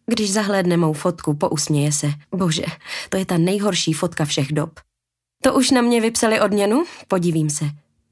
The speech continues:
„Nejspíš ano. Jste to vůbec vy?“ uchechtne se. Rozpačitě se ušklíbnu. „Doufám, že ne.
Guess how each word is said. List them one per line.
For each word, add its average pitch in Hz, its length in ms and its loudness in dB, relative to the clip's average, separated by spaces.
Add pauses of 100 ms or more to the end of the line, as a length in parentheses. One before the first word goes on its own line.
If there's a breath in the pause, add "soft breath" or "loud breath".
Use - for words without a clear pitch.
(160)
„Nejspíš 170 640 2
ano. 185 280 2 (320 loud breath)
Jste - 240 0
to 185 140 0
vůbec 170 380 0
vy?“ 175 300 0 (280 soft breath)
uchechtne 160 560 -2
se. 143 180 -2 (880 soft breath)
Rozpačitě 233 560 0
se 208 180 -2
ušklíbnu. 151 600 0 (440 loud breath)
„Doufám, 285 340 4
že 269 140 4
ne. 170 280 2